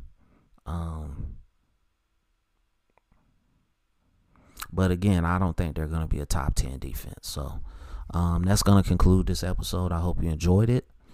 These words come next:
It's available on YouTube. It's available, it's available on all podcast platforms.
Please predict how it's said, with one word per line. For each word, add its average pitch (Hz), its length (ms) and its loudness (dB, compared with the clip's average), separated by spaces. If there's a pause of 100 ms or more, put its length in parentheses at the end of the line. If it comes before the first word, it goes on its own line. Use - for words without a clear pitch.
(400)
It's 85 220 -2
available 90 480 6
on 85 180 2
YouTube. 123 580 4
It's - 160 -2
available, 87 600 2 (240)
it's 92 160 0
available 92 640 4
on 85 200 -2
all 92 260 2
podcast 87 640 0
platforms. 87 760 -4